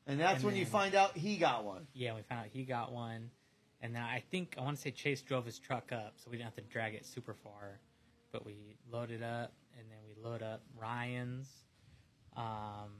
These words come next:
Speaker 2: and then we're, we're heading out. We're leaving. We're like, "That's it. Let's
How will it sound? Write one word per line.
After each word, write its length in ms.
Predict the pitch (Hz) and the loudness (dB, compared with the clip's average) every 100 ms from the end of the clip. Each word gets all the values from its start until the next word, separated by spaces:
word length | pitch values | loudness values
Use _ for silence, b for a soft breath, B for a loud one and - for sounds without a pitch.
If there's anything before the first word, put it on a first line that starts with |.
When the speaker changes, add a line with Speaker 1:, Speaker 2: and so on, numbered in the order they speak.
| 104 _ _ _ _ - _ _ - | -18 _ _ _ _ -20 _ _ -4
Speaker 2:
and 240 | 113 113 | -4 -2
then 480 | 113 117 110 110 113 110 | -2 -2 -2 -4 -8 -8
we're, 80 | 110 107 113 120 | -8 -8 -12 -8
we're 80 | 113 | -6
heading 340 | 107 123 127 127 | 0 0 0 0
out. 260 | 143 175 127 | 2 2 0
We're 80 | 117 | -2
leaving. 520 | 127 170 127 107 110 - - - 113 | 0 2 0 -4 -10 -18 -20 -20 -10
We're 100 | 110 | -6
like, 200 | 110 107 | -6 -6
"That's 260 | 120 117 - | -6 -6 0
it. 260 | 175 175 - | 2 2 -2
Let's 180 | 120 | -18